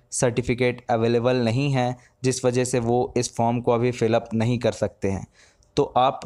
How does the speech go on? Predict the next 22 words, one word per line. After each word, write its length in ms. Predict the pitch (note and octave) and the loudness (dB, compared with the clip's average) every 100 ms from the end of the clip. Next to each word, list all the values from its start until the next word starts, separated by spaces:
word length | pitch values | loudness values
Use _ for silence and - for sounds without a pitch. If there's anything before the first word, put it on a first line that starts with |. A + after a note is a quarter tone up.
| - - | -14 -4
उम्मीद 360 | C3+ C#3 E3+ D#3 | 0 0 0 0
कर 160 | D#3 C#3 | -2 -2
सकते 320 | C3+ - C3 | -2 -2 -2
हो 200 | A#2 A#2+ A#2+ - _ - | 0 0 -2 -12 _ -6
कि 80 | C#3+ | -2
ये 340 | B2+ C3 C3+ C3+ _ _ - | 0 2 0 -4 _ _ -2
इस 160 | D3+ | 0
बार 260 | C3 C#3 C3+ | 2 2 2
भी 320 | C3 C3+ C3+ - - C3 | 0 0 -2 -6 -6 -4
इग्नू 260 | B2 C3+ | 0 0
की 120 | B2+ | 0
तरफ 260 | B2+ B2+ B2 | 0 2 0
से 200 | - B2 | 0 -2
डेट 260 | A#2 A#2 - | 2 0 2
को 160 | B2 | 0
एक्सटेंड 440 | A2+ - C3+ B2+ A#2+ | 2 0 -2 -2 0
किया 220 | B2+ B2+ | 0 2
जाएगा, 520 | B2 A#2 A#2+ A#2+ A#2+ - - | 2 2 2 0 -2 -12 -6
जिससे 300 | A#2+ A#2 B2+ | -2 0 0
कि 160 | A#2 A#2+ | 0 -2
स्टूडेंट्स 460 | B2 B2 B2 B2 - | 0 0 0 0 -2
को 240 | B2 A#2 | 0 0